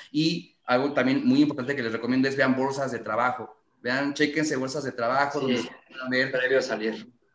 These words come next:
Speaker 1: Exactamente, ver, ok, eso es lo que están pidiendo. A ver, ¿qué puedo yo hacer para poder, eh, tener estos conocimientos que pueda yo reforzarlos para que cuando llegue a una entrevista, ya llega a la primer parte del área laboral, ahora sí,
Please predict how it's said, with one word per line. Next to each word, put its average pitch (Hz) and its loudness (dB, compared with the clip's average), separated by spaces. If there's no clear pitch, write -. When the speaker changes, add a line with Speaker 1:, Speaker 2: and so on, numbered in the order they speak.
Speaker 1:
Exactamente, 143 2
ver, 135 0
ok, - -2
eso 147 2
es 156 0
lo 160 -4
que - -6
están 147 -2
pidiendo. 143 0
A 117 2
ver, 139 2
¿qué 143 -4
puedo 151 0
yo 147 2
hacer 156 -2
para 131 -2
poder, 131 -2
eh, 127 2
tener 135 2
estos 156 2
conocimientos 131 0
que 123 -6
pueda 135 0
yo 131 -6
reforzarlos 127 -2
para 123 2
que - -8
cuando 113 -4
llegue 139 0
a 156 0
una 156 0
entrevista, 143 -2
ya 131 0
llega 143 2
a 120 2
la 117 -2
primer 123 0
parte 156 -2
del 131 -2
área 139 0
laboral, 123 -2
ahora 127 0
sí, 139 -4